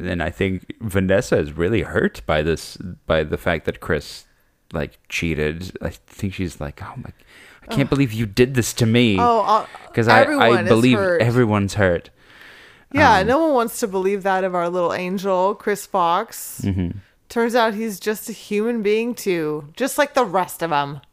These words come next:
Speaker 1: Right.
Speaker 2: Ugh. I know, so disappointing, but I'm, I mean, I hope that he is happy. I hope that she is, too.
Speaker 1: Mm-hmm.
Speaker 2: It's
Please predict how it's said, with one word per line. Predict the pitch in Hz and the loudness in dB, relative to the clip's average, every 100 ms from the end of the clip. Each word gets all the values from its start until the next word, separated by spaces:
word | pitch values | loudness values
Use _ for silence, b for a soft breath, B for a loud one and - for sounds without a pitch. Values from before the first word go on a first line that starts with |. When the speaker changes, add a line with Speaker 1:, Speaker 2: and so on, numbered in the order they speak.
| _ - 104 | _ -16 -4
Speaker 1:
Right. | 90 85 80 - _ | -2 -2 -4 -8 _
Speaker 2:
Ugh. | 214 214 180 B B B B B B B B B B B _ | 2 4 2 B B B B B B B B B B B _
I | 214 | -4
know, | 202 151 139 | -2 -2 -4
so | - 269 | 0 0
disappointing, | 220 214 196 165 165 147 135 151 180 _ _ | 2 -4 -6 -4 -6 -4 -6 -8 -12 _ _
but | 156 156 151 - _ - _ _ | -2 0 0 -4 _ -20 _ _
I'm, | - 226 - | 0 0 -2
I | 226 | -2
mean, | 226 233 214 | 2 2 2
I | - 190 | -2 -2
hope | 220 - | -2 -2
that | 175 | -2
he | 165 | 0
is | 175 170 | -2 -4
happy. | 131 170 127 135 170 | -6 -4 -6 -6 -6
I | 180 | -6
hope | 185 | -6
that | 180 175 | -6 -8
she | 175 151 | -4 -4
is, | 160 - | -6 -4
too. | 175 147 139 165 B B B B - | -2 -2 -4 -8 B B B B -2
Speaker 1:
Mm-hmm. | 104 95 | 0 2
Speaker 2:
It's | 175 - - - | 0 0 -8 -12